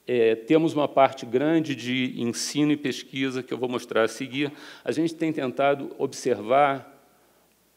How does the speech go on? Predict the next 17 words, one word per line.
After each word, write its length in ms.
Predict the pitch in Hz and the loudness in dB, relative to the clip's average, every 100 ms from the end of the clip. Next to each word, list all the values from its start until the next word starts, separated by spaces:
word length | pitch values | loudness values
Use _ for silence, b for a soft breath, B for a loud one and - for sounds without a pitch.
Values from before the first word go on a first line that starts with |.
| _ | _
o 100 | 127 | -8
que 260 | - 175 185 | 0 4 4
que 80 | 175 | 4
as 80 | |
nossas 640 | 151 143 135 - 131 131 - | 2 2 2 2 0 0 -2
coordenações 720 | 139 120 131 123 - 107 - | -2 0 0 -2 -2 -6 -6
fazem 520 | - 131 139 131 135 B B - | 0 2 2 0 -10 B B -10
dentro 420 | 127 151 156 156 | 0 2 2 -2
do 120 | 139 | -8
que 80 | 135 | -10
seriam 400 | - 131 123 131 | -8 -6 -4 -2
as 200 | 127 117 | -2 -4
metas 520 | - 117 123 123 120 | -6 -4 -4 -4 -6
da 140 | 107 113 | 0 0
Agenda 640 | 101 110 117 120 117 113 | 0 -2 -2 0 0 0
vinte 420 | 117 104 120 120 123 | -4 -4 -4 -6 -8
trinta. 560 | - 101 95 - 98 | -6 -4 -6 -10 -18